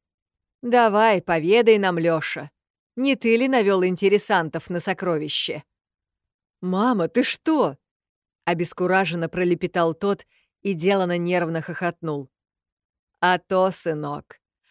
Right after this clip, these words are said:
что твоя застарелая зависть к Павлу вполне могла толкнуть тебя на неблаговидный поступок.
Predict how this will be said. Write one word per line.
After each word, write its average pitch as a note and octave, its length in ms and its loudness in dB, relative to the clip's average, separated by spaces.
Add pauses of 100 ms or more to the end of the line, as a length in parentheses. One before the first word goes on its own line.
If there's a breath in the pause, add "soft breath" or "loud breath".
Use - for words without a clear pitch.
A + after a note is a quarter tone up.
(140)
что - 260 -2
твоя G3+ 400 2
застарелая F3+ 680 2
зависть F3 520 0
к - 100 -20
Павлу F3+ 400 2
вполне F3+ 600 0
могла E3+ 280 0
толкнуть E3+ 540 -4
тебя F3 440 0 (320 soft breath)
на G3 120 -2
неблаговидный F3 840 0
поступок. D#3+ 760 -6